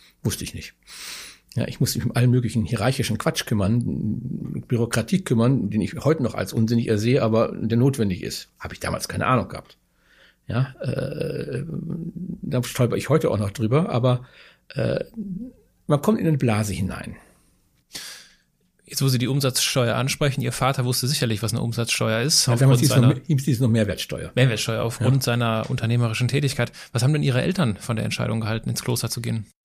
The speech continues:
Speaker 1: Wie gesagt, meine Eltern waren sehr offen. Die haben immer gesagt, „Wir können euch nur mit eurem, unserem Leben bis zu einem gewissen Punkt kriegen, dann müsst ihr alleine weitergehen.“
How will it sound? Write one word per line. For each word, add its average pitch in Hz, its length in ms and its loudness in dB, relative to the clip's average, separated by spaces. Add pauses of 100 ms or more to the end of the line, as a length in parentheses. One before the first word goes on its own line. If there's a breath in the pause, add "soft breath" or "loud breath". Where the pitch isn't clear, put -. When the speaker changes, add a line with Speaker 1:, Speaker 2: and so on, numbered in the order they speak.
(420)
Speaker 1:
Wie 160 120 4
gesagt, 165 400 2
meine 120 160 2
Eltern 165 320 4
waren 143 200 4
sehr 139 160 0
offen. 113 260 -2
Die 113 120 0
haben 131 100 2
immer 196 200 4
gesagt, 131 480 0
„Wir 135 120 2
können 185 320 2
euch 147 240 0
nur 175 360 6
mit 160 140 0
eurem, 151 240 2
unserem 156 280 4
Leben 151 420 4
bis 156 160 -2
zu - 80 0
einem 143 100 4
gewissen 135 260 0
Punkt 127 260 2
kriegen, 110 240 -4
dann 127 80 2
müsst 131 180 0
ihr 143 40 2
alleine 92 240 2
weitergehen.“ - 480 -8